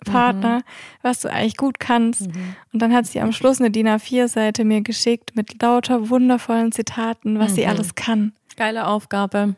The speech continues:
Speaker 2: Mhm.
Speaker 1: So, mach
Speaker 2: Super.
Speaker 1: das mal. Das ist
Speaker 2: Mhm.
Speaker 1: für jeden von uns gut,
Speaker 2: Ja.
Speaker 1: ne?
Speaker 2: Ja.
Speaker 1: So.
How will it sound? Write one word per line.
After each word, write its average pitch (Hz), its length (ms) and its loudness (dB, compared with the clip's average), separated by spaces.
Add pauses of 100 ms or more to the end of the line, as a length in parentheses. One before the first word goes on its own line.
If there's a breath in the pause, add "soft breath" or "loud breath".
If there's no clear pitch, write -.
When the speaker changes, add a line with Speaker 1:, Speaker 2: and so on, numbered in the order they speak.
Speaker 2:
Mhm. 214 440 -2
Speaker 1:
So, 247 160 -10
mach 247 140 -4
Speaker 2:
Super. 220 160 -4
Speaker 1:
das 220 300 2
mal. 202 280 -2
Das 180 160 -6
ist 226 100 -2
Speaker 2:
Mhm. 185 40 -6
Speaker 1:
für 240 80 -2
jeden 233 240 2
von 202 180 -2
uns 196 220 -4
gut, 208 180 -6
Speaker 2:
Ja. 226 300 2
Speaker 1:
ne? 262 80 -6 (320)
Speaker 2:
Ja. 214 200 -4
Speaker 1:
So. 214 180 -6